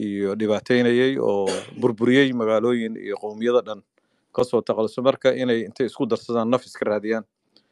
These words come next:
Arrintaasi dowladda Soomaaliya, dee, kursigan hadda, een, wuxuu keeni doonaa in the position weyn laga sii istaago. Waxaanan dhihi doonaa, a-,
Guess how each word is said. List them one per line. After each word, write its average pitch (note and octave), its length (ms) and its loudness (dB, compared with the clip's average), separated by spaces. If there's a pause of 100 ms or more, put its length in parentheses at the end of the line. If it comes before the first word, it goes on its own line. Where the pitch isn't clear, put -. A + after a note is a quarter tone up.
(200)
Arrintaasi B2 460 2
dowladda B2+ 240 0
Soomaaliya, C3+ 720 0
dee, G#2 220 -4
kursigan A#2 540 -6
hadda, G#2+ 340 -6 (720)
een, G2 800 -10 (120)
wuxuu A2+ 460 6
keeni C#3 400 6
doonaa G#2+ 380 -4 (680)
in A#2+ 180 -2
the A2 120 -2
position C3+ 720 -6 (240)
weyn A2+ 400 2 (240)
laga A#2 180 -4
sii - 220 -8
istaago. A2+ 400 0 (400)
Waxaanan A2 440 -4
dhihi B2 220 -2
doonaa, G#2+ 480 -4
a-, - 200 -10